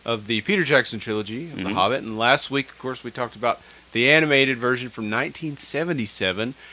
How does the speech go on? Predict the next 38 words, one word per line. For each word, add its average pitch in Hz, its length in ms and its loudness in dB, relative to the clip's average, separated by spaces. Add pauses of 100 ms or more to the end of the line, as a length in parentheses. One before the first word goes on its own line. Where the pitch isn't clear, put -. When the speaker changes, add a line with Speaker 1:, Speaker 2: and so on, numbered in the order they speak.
(180)
Speaker 1:
Not 247 220 4
our 214 80 6
favorite 151 360 0
thing 143 160 2
in 127 100 2
the 117 80 2
world, 113 440 2
but 127 140 4
Speaker 2:
No. 139 160 6 (120)
Speaker 1:
something 160 420 -2
that 117 160 2
we 120 260 2 (100)
agree 117 380 0
that 107 120 -2
everyone 101 600 -4
who's 113 80 2
Speaker 2:
Yeah. 101 160 6
Speaker 1:
a - 20 -12
fan 104 280 -4
should - 180 -8
experience. 113 560 -8
So - 120 -6
if 98 140 -6
you 92 80 -2
haven't, 98 320 0
check - 260 -8
it 87 60 -6
out. 95 240 -2 (560)
Speaker 2:
And 117 260 6
we 113 120 6
Speaker 1:
Um, 95 80 8
Speaker 2:
also 98 640 4
had 101 200 4
a 95 60 4
live 98 340 2
reaction 95 580 4
to - 240 -2
<laughs> 107 460 2